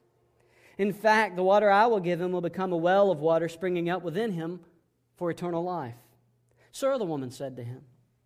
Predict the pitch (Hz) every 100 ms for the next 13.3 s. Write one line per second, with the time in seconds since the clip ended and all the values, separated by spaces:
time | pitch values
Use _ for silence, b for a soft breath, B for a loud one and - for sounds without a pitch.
0 | _ b b b 220 269 302 277 254 233
1 | 226 233 226 226 214 220 214 190 202 208
2 | 202 226 208 185 165 190 190 208 208 185
3 | 208 202 220 247 143 - _ _ _ _
4 | _ _ _ _ _ _ _ _ _ _
5 | _ _ 202 208 226 208 180 185 160 127
6 | 107 - _ - 120 120 - 117 - 120
7 | - 120 - _ _ _ _ _ _ -
8 | 123 165 160 156 - 107 113 _ _ _
9 | _ _ _ _ _ _ _ _ _ _
10 | _ - 131 123 135 135 - 123 - 143
11 | 131 123 156 135 123 - _ _ - 147
12 | 185 240 147 113 101 120 - _ - 110
13 | 113 -